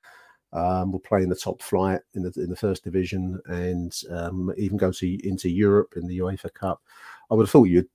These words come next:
lost your mind. I mean, uh, so the idea, the, these, and in rec-,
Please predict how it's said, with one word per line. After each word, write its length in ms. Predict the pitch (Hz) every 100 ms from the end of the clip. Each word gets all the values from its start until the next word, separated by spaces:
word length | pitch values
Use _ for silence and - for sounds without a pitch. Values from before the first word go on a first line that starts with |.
| 117
lost 320 | 101 - -
your 80 | 90
mind. 500 | 95 95 92 90 87
I 60 |
mean, 240 | 92 92 95
uh, 440 | 90 73 - 127
so 200 | - 113
the 120 | 131
idea, 300 | 139 123 135 123
the, 180 | 139
these, 340 | 139 143 113 - - - -
and 80 | 131
in 160 | 127
rec-, 160 | 131 123